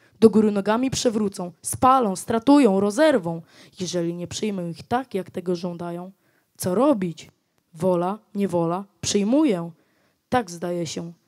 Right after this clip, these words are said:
zwijam się, tak częstuję, karmię, poję, zapraszam, w oczy patrzę, czy kontenci.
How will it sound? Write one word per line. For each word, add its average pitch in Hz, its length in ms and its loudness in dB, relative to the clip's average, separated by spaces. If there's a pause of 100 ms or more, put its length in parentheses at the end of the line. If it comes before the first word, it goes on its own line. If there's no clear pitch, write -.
(120)
zwijam 175 460 -6
się, 220 300 -2 (260)
tak 180 180 -6
częstuję, 196 600 0
karmię, 190 560 -2
poję, 202 500 2 (180)
zapraszam, 196 720 -4 (320)
w 175 80 -2
oczy 214 300 2
patrzę, 185 440 -4 (240)
czy 190 120 -6
kontenci. 170 640 -8